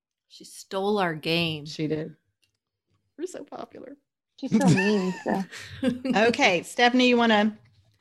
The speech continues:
Speaker 1: I'm
Speaker 2: take it
Speaker 1: ready.
Speaker 2: away?
Speaker 1: Okay.
Speaker 2: And I'll keep score.
Speaker 1: Okay, so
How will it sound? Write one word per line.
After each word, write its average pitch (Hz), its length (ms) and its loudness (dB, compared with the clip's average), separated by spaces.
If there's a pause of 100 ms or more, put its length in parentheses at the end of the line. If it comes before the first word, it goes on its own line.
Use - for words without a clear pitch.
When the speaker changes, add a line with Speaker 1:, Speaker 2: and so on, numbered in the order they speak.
(200)
Speaker 1:
I'm 208 140 2
Speaker 2:
take 214 60 2
it 208 40 4
Speaker 1:
ready. 202 340 4
Speaker 2:
away? 226 420 4
Speaker 1:
Okay. 190 580 2 (160)
Speaker 2:
And 151 220 -8
I'll 180 100 -2
keep 240 220 -6
score. - 400 -2 (460)
Speaker 1:
Okay, 165 300 -6
so 202 540 2